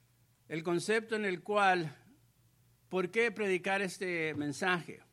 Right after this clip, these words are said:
Bueno, es para que nadie, hermanos, ni nada nos quite el galardón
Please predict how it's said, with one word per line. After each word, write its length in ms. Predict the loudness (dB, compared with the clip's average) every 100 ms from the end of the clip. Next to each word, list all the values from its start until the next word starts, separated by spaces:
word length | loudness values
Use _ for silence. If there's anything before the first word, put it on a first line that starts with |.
| _ _ _ _ -20 _ -4
Bueno, 200 | 0 2
es 160 | 2 0
para 300 | 2 2 2
que 220 | 0 2
nadie, 580 | 2 4 6 4 2 2
hermanos, 720 | 2 2 2 0 -4 -10 -18 _ _ _ _ _
ni 220 | -2 2 4
nada 680 | 6 6 6 4 0 -2 -10 _ _ _ _
nos 280 | -2 -2 -2
quite 420 | -6 -4 -2 -2
el 140 | -2 0
galardón 760 | 0 0 -2 0 2 2 -2